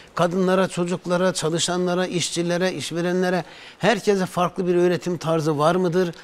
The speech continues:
Ayrı bir öğretim dili var mıdır? Bütün bunları araştırıp geliştirmeyi yapmamışız. İşte bütün bunlar din eğitimi bilim. Biz din eğitimi biliminin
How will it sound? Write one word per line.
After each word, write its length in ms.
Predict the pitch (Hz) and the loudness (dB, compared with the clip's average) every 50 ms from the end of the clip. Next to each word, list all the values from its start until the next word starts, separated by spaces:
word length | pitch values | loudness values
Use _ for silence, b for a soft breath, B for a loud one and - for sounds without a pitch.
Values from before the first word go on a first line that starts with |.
| B B B B B - | B B B B B 0
Ayrı 280 | 147 160 175 180 165 | 2 2 2 2 0
bir 80 | 165 175 | 0 0
öğretim 480 | 175 175 175 170 - - 180 180 151 | 2 2 0 0 -2 -2 -2 -2 -2
dili 240 | 135 165 156 160 151 | -2 -2 0 0 0
var 160 | 151 180 190 | 2 2 2
mıdır? 380 | 180 180 175 165 180 190 170 156 | 2 2 0 0 0 -2 -2 -2
Bütün 320 | 170 170 - 254 269 208 | -6 -6 -4 -4 -4 -2
bunları 360 | 175 175 170 160 151 147 151 147 | -2 -2 0 0 0 -2 -2 -2
araştırıp 640 | 139 156 180 180 156 - - - 151 160 202 - - - B B B B B B B - | -2 0 0 0 -2 -4 -6 -4 -4 -4 -4 -6 -8 -14 B B B B B B B -4
geliştirmeyi 880 | - 170 180 175 156 - - - 160 151 151 156 170 202 208 185 151 - - 117 | -2 0 0 0 -2 -2 -4 -4 -2 -2 0 2 2 2 2 0 -4 -6 -8 -6
yapmamışız. 840 | 120 147 160 165 - - 120 107 92 - - - - - - - - - _ _ _ _ _ _ _ _ _ | -4 -4 -4 -4 -4 -8 -12 -14 -14 -14 -14 -14 -14 -14 -14 -16 -18 -20 _ _ _ _ _ _ _ _ _
İşte 280 | - - - 156 143 139 | -10 -8 -6 -6 -6 -6
bütün 300 | 170 - - 156 139 127 | -6 -8 -8 -8 -6 -6
bunlar 360 | 139 147 151 147 143 120 107 | -4 -4 -4 -4 -6 -6 -6
din 160 | 120 143 147 | -4 -2 -2
eğitimi 480 | 143 131 120 110 - - 117 117 107 101 | -2 -2 -4 -6 -8 -10 -10 -10 -10 -10
bilim. 220 | 110 107 101 101 95 113 | -12 -12 -12 -12 -8 -4
Biz 220 | 180 208 185 143 | -4 -4 -4 -4
din 120 | 156 214 233 | -4 -2 0
eğitimi 460 | 214 180 147 - - 135 131 120 113 | 0 0 0 -2 -4 -6 -6 -4 -4
biliminin 560 | 127 190 190 185 151 127 117 123 151 175 - | -4 -2 0 0 0 0 -2 -4 -4 -6 -8